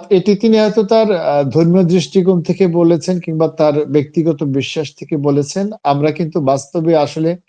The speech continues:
সেটা দেখি বলে মনে হয় না, কারণ অনেকেই অনেক ধরনের, আহ, কুকর্ম করে কিন্তু পার পেয়ে যাচ্ছেন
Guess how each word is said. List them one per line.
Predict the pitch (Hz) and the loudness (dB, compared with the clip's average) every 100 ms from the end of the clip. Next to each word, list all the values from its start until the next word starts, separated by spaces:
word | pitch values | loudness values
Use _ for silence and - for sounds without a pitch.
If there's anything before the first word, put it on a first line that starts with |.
| _ _ _ | _ _ _
সেটা | - 160 147 175 170 | -4 -2 2 2 2
দেখি | 143 151 170 - 185 | 2 2 0 0 2
বলে | 175 175 | 2 2
মনে | 156 151 156 | 2 2 0
হয় | 147 170 | 0 0
না, | 160 | 0
কারণ | 160 156 151 156 156 _ _ _ - | 2 2 2 0 -4 _ _ _ 0
অনেকেই | 190 202 196 214 220 233 | 2 2 2 2 2 0
অনেক | 180 170 190 175 | 0 2 2 2
ধরনের, | 170 196 202 208 190 - _ _ _ _ - | 2 4 4 2 0 -10 _ _ _ _ -8
আহ, | 135 135 | -4 -4
কুকর্ম | - 175 220 208 202 | -4 -2 2 4 4
করে | 196 196 190 | 4 4 4
কিন্তু | 185 180 165 | 4 0 -2
পার | 175 180 165 | 0 0 0
পেয়ে | 180 175 | 0 2
যাচ্ছেন | 156 139 - - 110 | 2 0 -2 -6 -6